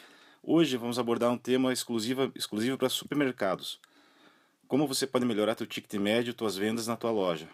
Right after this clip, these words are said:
ou cupom médio ou gasto médio por cliente para simplificar. Vamos ao primeiro exemplo. O cliente chega no açougue e pede:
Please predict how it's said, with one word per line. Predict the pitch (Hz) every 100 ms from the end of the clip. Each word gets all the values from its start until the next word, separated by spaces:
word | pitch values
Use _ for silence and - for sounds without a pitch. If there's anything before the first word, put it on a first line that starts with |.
| -
ou | 104 120
cupom | 101 - 107
médio | 98 107 123 113
ou | 101 110
gasto | 123 120 120 113
médio | 110 110
por | - 117
cliente | - 95 110 -
para | - 110
simplificar. | 117 101 92 85 78 - _ _ - _ _
Vamos | - 131 127
ao |
primeiro | - 123 131
exemplo. | 117 98 87 73 - _ _ _
O | - -
cliente | 113 139 -
chega | - 117
no | 107
açougue | 104 - 120
e | 127
pede: | - 101 87 80